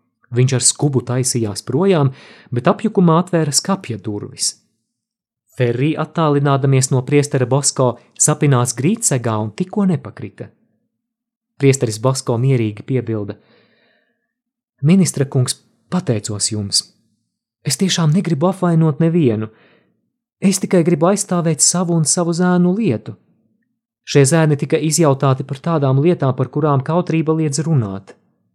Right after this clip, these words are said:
Aiziedams profesors Ferrī man apgalvoja, ka mūsu skolas varot būt par tikumības un disciplīnas paraugu,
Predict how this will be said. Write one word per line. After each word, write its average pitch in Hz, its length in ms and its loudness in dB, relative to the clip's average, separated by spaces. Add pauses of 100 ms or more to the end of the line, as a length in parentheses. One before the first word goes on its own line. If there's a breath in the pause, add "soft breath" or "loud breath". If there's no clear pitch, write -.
(880)
Aiziedams 135 560 2
profesors 147 600 0
Ferrī 156 340 4
man 123 260 2
apgalvoja, 143 600 2
ka 139 120 2
mūsu 139 280 0
skolas 151 480 0
varot 147 280 2
būt 139 200 -2
par 127 160 -2
tikumības 139 600 0
un 135 120 0
disciplīnas 104 720 -6
paraugu, 120 480 0